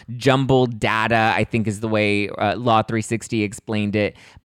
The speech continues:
Basically, he would abuse the discovery process, and if there was no discovery process or it never really came to fruition, then there was no way to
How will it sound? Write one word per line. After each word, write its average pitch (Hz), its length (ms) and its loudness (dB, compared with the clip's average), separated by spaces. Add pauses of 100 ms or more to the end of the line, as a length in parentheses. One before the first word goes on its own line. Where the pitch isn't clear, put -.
(100)
Basically, 147 720 0
he 143 280 -8
would 131 260 2
abuse 131 560 2
the 127 120 2
discovery 110 580 0
process, 101 840 0
and 107 140 -4
if 104 140 -6
there 113 120 2
was 113 320 2
no 107 140 2
discovery 101 560 0
process 95 640 0
or 101 60 0
it 101 60 -4
never 104 220 -2
really 104 200 -2
came 101 200 -4
to 92 80 -4
fruition, 127 460 -2
then 107 140 -4
there 107 120 -2
was 101 200 -6
no 113 100 -2
way 104 200 -2
to 104 280 -2